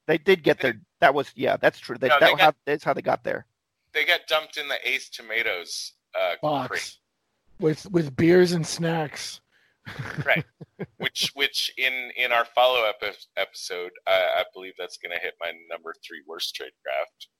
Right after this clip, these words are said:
Speaker 3: Yeah.
Speaker 1: That could have been funny, too. I think that thing with them eating a bunch of snacks could have been funny, but they somehow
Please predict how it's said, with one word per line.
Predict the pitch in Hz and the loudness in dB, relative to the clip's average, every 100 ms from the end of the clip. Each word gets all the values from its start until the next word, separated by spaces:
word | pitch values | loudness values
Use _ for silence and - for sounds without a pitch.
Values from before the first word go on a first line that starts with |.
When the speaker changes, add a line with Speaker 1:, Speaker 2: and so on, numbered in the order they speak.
| _ _ _ _ - - | _ _ _ _ -20 -10
Speaker 3:
Yeah. | - 110 | -4 0
Speaker 1:
That | 85 262 | 0 -2
could | - | -2
have | 403 | -2
been | 330 277 | -2 -4
funny, | - 226 262 | 0 0 0
too. | - 269 | -4 4
I | 151 | 4
think | - 208 | 4 0
that | - 160 | 0 0
thing | 196 185 | -2 -4
with | 165 | -4
them | 170 | -2
eating | 147 165 160 | -2 -4 -2
a | |
bunch | 147 139 | -2 -2
of | 139 | -6
snacks | 165 175 - | 0 -2 -2
could | - 185 | -2 0
have | |
been | 180 131 | 2 -2
funny, | - 170 147 | 0 0 2
but | 135 - | -2 -2
they | 123 | -4
somehow | 131 139 135 127 117 | -2 0 2 2 2